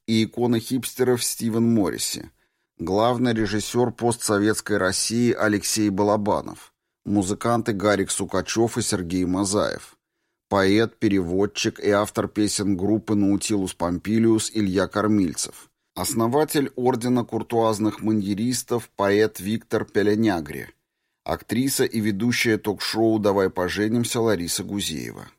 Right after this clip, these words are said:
Вот в такую пёструю компанию угодил наш герой.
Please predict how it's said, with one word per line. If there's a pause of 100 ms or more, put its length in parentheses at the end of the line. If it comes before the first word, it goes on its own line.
(300)
Вот
в
такую
пёструю
компанию
угодил
наш
герой.